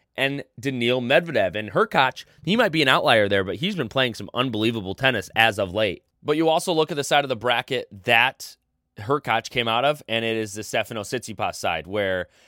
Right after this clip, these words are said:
he had to, you know, get out of the tournament because he retired. So, um, he couldn't finish that match, and that's how Hurkacz, he had to play James Duckworth, and Duckworth was unseeded coming into this tournament. So he had to play Duckworth coming in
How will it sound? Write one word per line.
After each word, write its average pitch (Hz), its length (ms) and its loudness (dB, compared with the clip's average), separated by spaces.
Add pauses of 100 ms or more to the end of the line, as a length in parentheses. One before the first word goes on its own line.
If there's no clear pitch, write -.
(140)
he 107 560 -4 (180)
had 107 320 -2
to, 98 420 -6 (160)
you 110 100 -6
know, 85 180 -10
get 120 160 2
out 104 160 4
of 95 60 -6
the 92 60 -10
tournament 110 480 -4 (260)
because 104 240 -8
he 107 140 -4
retired. 110 540 0
So, 85 280 -4 (320)
um, 104 260 0
he 120 100 -6
couldn't 127 200 -2
finish 117 260 -8
that 110 160 0
match, 117 300 -2
and 104 80 -10
that's 107 180 -6
how 110 300 0 (240)
Hurkacz, 127 540 -2 (120)
he 127 120 2
had 135 80 4
to 120 40 -6
play 110 160 -4
James 107 360 -4
Duckworth, 104 640 -6 (320)
and 98 300 -6
Duckworth 110 460 -2
was 101 140 -8
unseeded 104 560 -8
coming 104 260 -6
into 98 140 -8
this 90 180 -10
tournament. 92 380 -10
So 104 100 -6
he 120 80 -4
had 131 60 2
to 120 80 -6
play 101 160 -4
Duckworth 92 600 -4 (520)
coming 120 340 -2
in 107 400 -6